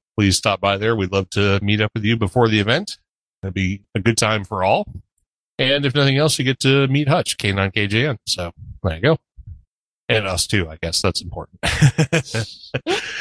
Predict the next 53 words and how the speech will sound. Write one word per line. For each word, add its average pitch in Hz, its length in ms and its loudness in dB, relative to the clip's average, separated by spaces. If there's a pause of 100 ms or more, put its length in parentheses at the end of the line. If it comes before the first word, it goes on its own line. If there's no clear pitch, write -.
(300)
Um, 107 640 2 (580)
I 110 100 2
also 120 280 2 (100)
put 120 120 0
in 110 120 2
here 120 240 2
to 113 100 -6
make 107 180 -2
sure 113 120 0
to 95 60 0
check - 220 -2
out 104 140 -2
the 92 140 -2
YouTube 117 280 -2
channel 120 340 0
and 101 80 -4
subscribe 110 480 -2
to 131 180 -2
it 143 60 0
if 98 80 -2
you 95 100 0
haven't 95 200 0
done 101 160 0
that 98 140 2
already. 101 460 0 (380)
I'm 92 140 0
hoping 104 380 2
that 95 420 0 (360)
Bill 104 220 2
and 95 100 0
I 101 260 2
will 95 200 -4
eventually 98 340 -2
be 98 100 0
able 95 140 0
to 90 80 -6
get 92 140 -2
back 95 180 -2
to 92 80 -8
putting 95 240 -2
some 98 140 -4
actual 92 260 -2
content 151 460 -2
out 139 180 -2
there. 156 260 -2 (460)
Uh, 98 220 0
but 101 160 0
there 117 80 2
are 107 60 4
some 104 160 -2
good 113 160 0
introductory 107 580 0
videos, 107 920 4